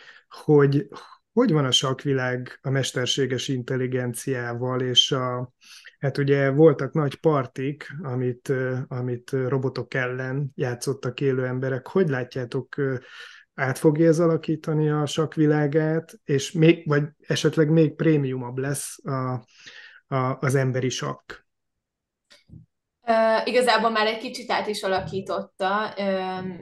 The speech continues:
Speaker 2: hiszen ugye új gépek, ö, vagy nem is új, hanem erősebb gépek, ö, jönnek ki évről évre,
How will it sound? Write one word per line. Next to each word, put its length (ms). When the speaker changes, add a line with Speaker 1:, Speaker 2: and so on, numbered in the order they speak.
Speaker 2:
hiszen 760
ugye 580
új 140
gépek, 600
ö, 320
vagy 220
nem 160
is 160
új, 160
hanem 300
erősebb 560
gépek, 480
ö, 320
jönnek 480
ki 260
évről 320
évre, 540